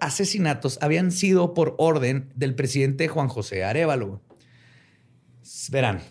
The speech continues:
supuestamente, el dieciocho de diciembre del año anterior,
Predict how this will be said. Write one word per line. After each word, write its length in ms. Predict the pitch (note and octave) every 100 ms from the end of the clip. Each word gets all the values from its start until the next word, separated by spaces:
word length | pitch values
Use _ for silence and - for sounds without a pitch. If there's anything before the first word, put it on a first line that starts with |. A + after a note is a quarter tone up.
| - -
supuestamente, 840 | - C#3+ F3+ G#3+ A3 F#3 F#3 -
el 140 | D#3 C#3+
dieciocho 360 | C#3 E3+ D#3+
de 60 | G#3
diciembre 760 | F#3+ F3+ - F3 C#3 A#2 A2+ - _ -
del 180 | B2+
año 180 | B2 D3
anterior, 500 | E3 E3 D3 A#2+ A#2